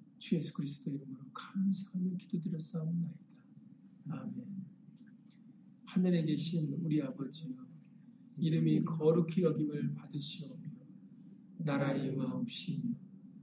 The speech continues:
뜻이 하늘에서 이룬 것 같이 땅에서도 이루어지이다. 오늘날 우리에게 일용할 양식을 주옵시고 우리가 우리에게 죄진 자를 사하여 준 것 같이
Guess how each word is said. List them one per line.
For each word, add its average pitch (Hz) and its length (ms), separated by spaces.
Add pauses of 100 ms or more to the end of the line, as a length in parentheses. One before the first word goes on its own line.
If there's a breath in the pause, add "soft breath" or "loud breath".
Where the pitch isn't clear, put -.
(200)
뜻이 214 300
하늘에서 165 540
이룬 151 260
것 143 180
같이 - 560 (640)
땅에서도 214 560
이루어지이다. - 840 (920)
오늘날 156 500
우리에게 143 300
일용할 143 400
양식을 143 540
주옵시고 - 600 (880)
우리가 175 320
우리에게 156 540
죄진 - 480
자를 143 380
사하여 - 460
준 - 160
것 - 140
같이 - 580